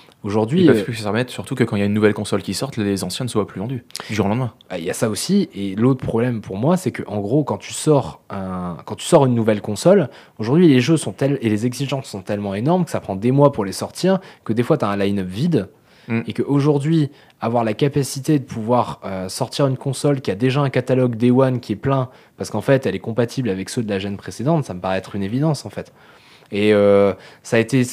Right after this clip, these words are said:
Speaker 1: enfin, ça a été confirmé par Sony que, en gros, euh, tes jeux P S quatre, ils avaient tourné sur P S cinq dès le départ, vu qu'en fait, toutes leurs démos techniques, c'est des jeux de P S quatre améliorés.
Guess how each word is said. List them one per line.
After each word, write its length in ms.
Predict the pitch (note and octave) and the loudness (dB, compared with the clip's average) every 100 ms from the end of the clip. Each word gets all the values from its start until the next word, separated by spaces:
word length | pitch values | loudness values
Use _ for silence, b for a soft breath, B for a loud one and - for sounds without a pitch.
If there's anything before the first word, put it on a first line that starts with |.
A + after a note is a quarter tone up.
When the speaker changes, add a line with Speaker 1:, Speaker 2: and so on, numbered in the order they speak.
| - | -10
Speaker 1:
enfin, 160 | - F#2 | -8 -6
ça 100 | - | -6
a 20 | |
été 140 | F#2 G#2+ | -6 -2
confirmé 540 | D3 C3+ - C3+ C3+ | -2 2 4 6 4
par 180 | B2+ G#2 | 2 -2
Sony 340 | - B2 B2+ | -2 0 -2
que, 120 | B2 G#2 | -4 -4
en 140 | G2 | -4
gros, 320 | G2 A2 A#2 | -2 0 2
euh, 180 | G#2 F#2+ F#2 | 2 0 -2
tes 120 | G#2+ | -2
jeux 200 | G#2+ A#2 | 0 0
P 140 | A2 | 0
S 180 | G#2 - | -2 -2
quatre, 260 | - A2+ - | -4 -4 -6
ils 100 | F2+ | -8
avaient 120 | F2 | -6
tourné 180 | G2 G2+ | -4 -6
sur 160 | F#2+ | -6
P 120 | F#2 | -6
S 100 | G#2 | -6
cinq 240 | - A2+ G#2 | -4 -6 -6
dès 80 | G2 | -4
le 40 | |
départ, 380 | G#2+ G2+ A#2+ A2 | -4 0 2 2
vu 100 | F#2+ | -2
qu'en 140 | G2 | -6
fait, 160 | F#2 A2+ | -2 -2
toutes 200 | - G#2+ | -2 -2
leurs 120 | A2 | 0
démos 240 | G#2+ G#2+ | 0 -2
techniques, 320 | G2+ G#2 A#2 A2 | -2 -4 -4 -6
c'est 100 | E2+ | -8
des 120 | F2 | -6
jeux 100 | F#2+ | -8
de 60 | |
P 140 | F#2 G#2+ | -4 -4
S 160 | G2 | -4
quatre 260 | - A2 - | -2 -2 -2
améliorés. 400 | F#2 F#2 G2 D3 | -4 0 2 0